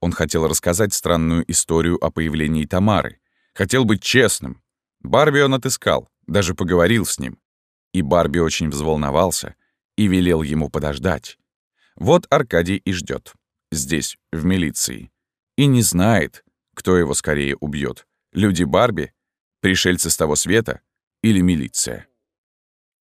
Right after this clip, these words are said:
«Узнали бы вы того высокого худого человека, который появлялся в театре?» Почему же не узнать? Только, честно говоря, я не хочу его узнавать и вам не советую.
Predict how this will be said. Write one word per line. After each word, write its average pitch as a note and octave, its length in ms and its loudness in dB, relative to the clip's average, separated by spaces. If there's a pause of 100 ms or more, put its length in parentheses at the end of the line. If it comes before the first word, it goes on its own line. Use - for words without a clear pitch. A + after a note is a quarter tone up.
(180)
«Узнали A2+ 400 4
бы A#2+ 140 2
вы G2 100 2
того F#2 240 4
высокого E2+ 460 -2
худого E2+ 320 0
человека, F#2 440 -2
который D#2 320 -4
появлялся D#2+ 480 -2
в D2 60 -12
театре?» - 420 -8 (960)
Почему F#3 340 4
же A#2 120 4
не G2+ 100 4
узнать? G#2 460 0 (580)
Только, G#2+ 260 0
честно G#2+ 360 0
говоря, A2 340 4
я F#2 140 4
не F#2+ 100 0
хочу G#2 320 -2
его D#2 240 -2
узнавать D2 440 -2
и - 40 -4
вам D2 220 0
не D2 40 -2
советую. C#2 540 -6